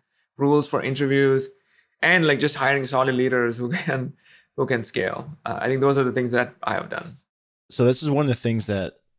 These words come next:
Speaker 2: a lot of companies and leaders and businesses struggle with, which is certainly there's new technologies being, they're emerging all the time.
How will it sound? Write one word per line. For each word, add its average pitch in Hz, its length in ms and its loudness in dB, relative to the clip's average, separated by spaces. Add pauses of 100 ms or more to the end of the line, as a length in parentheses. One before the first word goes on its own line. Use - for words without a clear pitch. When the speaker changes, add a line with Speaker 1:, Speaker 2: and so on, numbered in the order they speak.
(120)
Speaker 2:
a 95 80 -2
lot 101 260 0
of 95 60 -2
companies 95 840 -6
and 95 140 -4
leaders 92 500 -4
and 92 120 -8
businesses 92 500 -6
struggle 131 400 0
with, 80 260 -6
which - 200 -8
is 85 260 -6 (560)
certainly 160 420 2
there's 139 220 2
new 117 180 0
technologies 98 520 -4
being, 90 420 -6
they're 104 300 2
emerging 104 360 0
all 92 120 -4
the 85 80 -8
time. 80 240 -8